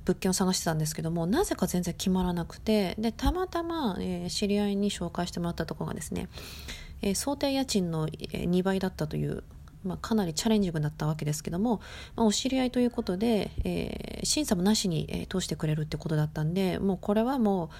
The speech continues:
あの、神様がそうしときやということなんだと思って、えー、今に至ります。まあ、よくあの、敷金、礼金含めてうん百万いったやつを乗り切ったなと今でも思います。で、実際にですね、住んでみた時には最初は意味あったのかなと思ったんですが、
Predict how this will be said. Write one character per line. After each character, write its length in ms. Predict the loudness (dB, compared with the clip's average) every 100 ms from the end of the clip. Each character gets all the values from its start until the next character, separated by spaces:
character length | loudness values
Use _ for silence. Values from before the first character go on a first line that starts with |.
| -16 -16 -10
あ 120 | -4 -4
の、 80 |
神 200 | 2 2
様 240 | 2 2 0
が 80 | 0
そ 160 | 0
う 60 | -2
し 100 | -2
と 80 | -2
き 140 | 2
や 120 | 2
と 160 | 2 -2 0
い 60 | 0
う 80 |
こ 120 | 0 2
と 100 | 2
な 120 | 2
ん 60 |
だ 100 | 0
と 80 | -2
思 140 | -2 -4
っ 20 |
て、 400 | -4 0 2 2
え 380 | 0 -2 -4 -6
ー、 20 |
今 240 | -2 0 2
に 120 | 0
至 240 | -2 -2
り 120 | 0 0
ま 120 | 0
す。 260 | -2 -6 -12 -16 -8 2
ま 140 | 4
あ、 60 | 6
よ 140 | 4
く 160 | 4 4
あ 180 | 6
の、 360 | 4 2 2 0 -4 -14 -16 -8
敷 260 | -4 0 4
金、 140 | 6
礼 140 | 6 4
金 160 | 4
含 200 | 2 4
め 100 | 4
て 100 | 4
う 80 | 4
ん 60 | 4
百 200 | 4 4
万 160 | 2
い 40 | 2
っ 40 | -2
た 100 | -2
や 120 | -2
つ 160 | -2 -2
を 60 |
乗 100 | 0
り 80 | 0
切 100 | -4
っ 20 | -2
た 120 | 2
な 100 | 6
と 200 | 6 4
今 180 | 2 2
で 80 | 2
も 80 | 2
思 180 | 2 2
い 60 |
ま 120 | 2 0
す。 180 | -2 -6 -10 -18 -8 0
で、 180 | 2 0 -6 -12 -12 -14 -6 2
実 80 | 4
際 220 | 4 2
に 100 | 4
で 100 | 4
す 80 | 4
ね、 60 |
住 260 | 4 4 4
ん 20 |
で 120 | 4
み 120 | 2 0
た 120 | -2
時 240 | -4 -2
に 80 | -2
は 160 | 0 -2
最 240 | 0 0
初 140 | 2
は 260 | 2 4 4
意 100 | 2
味 120 | 2
あ 60 | 2
っ 20 |
た 160 | 2 -2
の 80 |
か 100 | 0
な 160 | 0 0
と 100 | 0
思 100 | -2
っ 20 |
た 120 | -2
ん 60 | -6
で 80 | -6
す 140 | -4
が、 260 | -2 -2